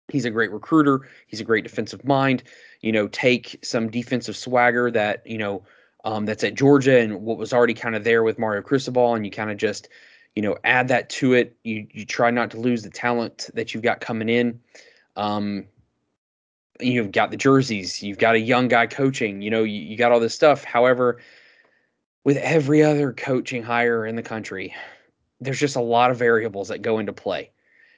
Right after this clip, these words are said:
So, um, I don't really know if it's gonna be a good hire or not, but I, I, I wish Dan Lanning the best, and I'm very thankful that he's gonna stay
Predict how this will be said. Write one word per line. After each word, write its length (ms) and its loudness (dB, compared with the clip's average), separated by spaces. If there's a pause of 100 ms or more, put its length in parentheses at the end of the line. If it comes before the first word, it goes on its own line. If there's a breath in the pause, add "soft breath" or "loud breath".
So, 480 2
um, 400 -6 (280)
I 60 0
don't 100 2
really 180 4
know 100 6
if 100 2
it's 80 -14
gonna 120 2
be 40 4
a 40 4
good 120 2
hire 220 0
or 40 0
not, 220 -4
but 120 -4
I, 200 0
I, 260 -2
I 80 -8
wish 380 -4
Dan 220 0
Lanning 260 -2
the 60 -6
best, 280 0
and 60 -8
I'm 160 -10
very 240 0
thankful 380 -4
that 100 0
he's 160 -6
gonna 160 -4
stay 500 -4